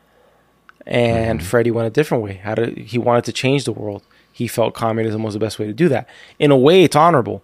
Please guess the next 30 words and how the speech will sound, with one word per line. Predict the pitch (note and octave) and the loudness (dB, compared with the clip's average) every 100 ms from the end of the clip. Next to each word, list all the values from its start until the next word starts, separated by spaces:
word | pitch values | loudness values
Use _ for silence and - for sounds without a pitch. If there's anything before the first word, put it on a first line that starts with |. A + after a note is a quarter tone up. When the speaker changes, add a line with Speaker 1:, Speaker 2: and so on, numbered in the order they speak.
| _ _ _ | _ _ _
Speaker 1:
In | A#2+ | -2
another | B2 C#3 F3 | 2 4 6
way, | C3 A2+ | 4 2
it's | - | 0
foolish | - D#3+ A#2 G#2 C3 | 0 2 2 -2 -8
if | - A2+ | -8 -6
you, | A2+ | -4
if | C3 - | -4 -6
you, | A2+ A2 G#2 G2+ - _ _ _ _ | -4 -4 -4 -8 -12 _ _ _ _
you | A#2 | -4
know, | G#2 G2 | -2 -4
if | G#2+ - | -6 -4
you | |
know | A#2 A#2 | 0 2
what | A2+ - | 0 0
you | |
know | A2 G#2+ | -2 0
about | G2 G2+ | 0 -2
communism | - A2 G#2 G2+ G2+ G2 | -2 -2 -2 -8 -10 -10
and, | G2 G2 - _ _ _ _ _ _ - | -10 -14 -18 _ _ _ _ _ _ -20
and | - A#2 | -12 -10
Speaker 2:
Mm-hmm. | D#3+ | -4
Speaker 1:
socialism | B2+ D#2 A#2 G2 G2 | -2 -2 -6 -8 -12
in | G2+ | -12
a | G2 | -12
sense. | - G2+ - | -12 -12 -10
But, | - - - _ _ _ _ _ _ - | -4 -6 -6 _ _ _ _ _ _ -10
um, | - G#2+ - G1+ - - _ _ _ _ _ _ _ _ _ _ _ _ _ - - - - _ _ _ | -6 -4 -6 -8 -10 -16 _ _ _ _ _ _ _ _ _ _ _ _ _ -20 -20 -20 -20 _ _ _
eh, | - A2 - | -10 -8 -8
he's, | D3 D3+ C#3+ - | -6 -6 -6 -8